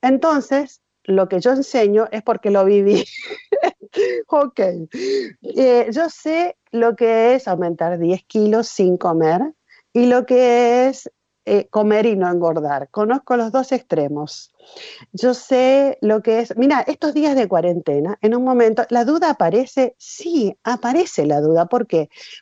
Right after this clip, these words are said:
Porque cuando hay duda, yo entendí de que es el proceso, a, digamos, es la puerta que se abre a un cambio.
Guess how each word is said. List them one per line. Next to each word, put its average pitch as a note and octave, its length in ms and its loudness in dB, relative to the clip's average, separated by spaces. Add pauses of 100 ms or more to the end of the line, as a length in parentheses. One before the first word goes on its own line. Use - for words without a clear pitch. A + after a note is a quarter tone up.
Porque C4 240 -4
cuando C#4+ 360 2
hay E4 160 2
duda, F#3 440 2 (540)
yo - 120 -2
entendí A#3 680 2 (120)
de B3 260 0
que C#4+ 400 2
es - 320 -10
el A#3 240 0
proceso, A3 800 -2 (640)
a, B3 200 0 (280)
digamos, A3 400 0
es A#3+ 60 -4
la C4 180 0
puerta C#4+ 600 -4
que G#3 140 -8
se G#3 240 -2
abre C4+ 500 -2 (520)
a A#3 100 -2
un C4+ 220 0
cambio. C#3+ 560 -6